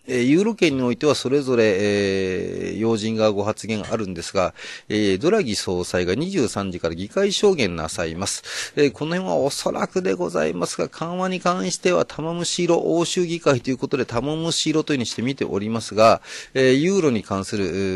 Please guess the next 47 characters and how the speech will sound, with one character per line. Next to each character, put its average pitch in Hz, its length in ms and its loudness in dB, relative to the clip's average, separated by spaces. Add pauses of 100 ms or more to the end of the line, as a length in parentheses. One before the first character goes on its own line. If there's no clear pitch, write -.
(220)
ー、 101 60 -4
動 95 80 2
き、 - 180 -8
ち - 80 -4
ょ 131 40 -4
っ - 20 -10
と 113 100 -4
ご 92 160 0
注 98 140 -6
意 - 20 -6
い - 20 -10
た 95 120 0
だ 90 80 -2
け 87 100 -6
れ 82 60 -2
ば 73 100 -4
と - 240 -12
い 92 80 -6
う 90 60 -8
ふ 90 60 -10
う - 20 -
に 82 80 -10
し - 40 -14
て - 80 -12
お 78 40 -10
り 78 60 -10
ま 90 100 -8
す。 - 180 -10
で、 117 80 0
そ - 240 0
れ 214 80 2
を 220 120 4
受 208 180 0
け 143 40 2
て、 90 220 0 (160)
ち - 80 0
ょ 180 40 0
っ - 20 -2
と 120 80 2
話 139 260 0
が 120 100 2
前 120 120 0
後 117 140 0
し - 120 -8
ま 90 80 -6
す - 120 -6
が、 87 180 -4